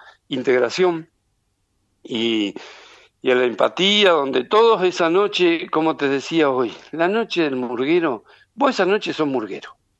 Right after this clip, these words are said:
No importa si tenés plata, si tenés título, si tenés un color de piel o si tenés otro, si tenés una cuestión con lo que sea. No, no, no, esa noche sos murguero y punto. Y, y nos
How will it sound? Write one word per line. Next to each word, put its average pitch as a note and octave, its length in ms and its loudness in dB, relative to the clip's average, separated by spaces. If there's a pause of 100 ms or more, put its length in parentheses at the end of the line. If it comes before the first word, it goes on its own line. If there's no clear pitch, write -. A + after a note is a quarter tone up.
(240)
No - 80 -6
importa E3 300 0
si C3 100 -8
tenés A#2 220 -6
plata, D3 340 -2
si - 120 -14
tenés A2 260 -6
título, B2+ 380 -6
si B2 120 -10
tenés A#2 500 -2
un A#2 160 -4
color A#2 280 0
de A2+ 100 -2
piel C#3+ 240 0
o C3+ 60 -2
si A#2+ 100 -8
tenés A2 260 -6
otro, D3 300 0
si A2+ 120 -12
tenés B2 320 -2 (600)
una B2 360 -2
cuestión A#2 1500 -4 (1080)
con C3+ 160 0
lo C3 80 0
que A2 80 -8
sea. - 300 -12 (100)
No, C#3+ 120 -4
no, D#3 160 -6
no, F3 300 -8
esa F3 200 -6
noche G3 320 -2
sos F3+ 140 -4
murguero C3+ 500 -4 (160)
y B2 80 -16
punto. D#3+ 480 -2 (640)
Y, A#2 400 -4
y A#2 40 0
nos A#2 160 -2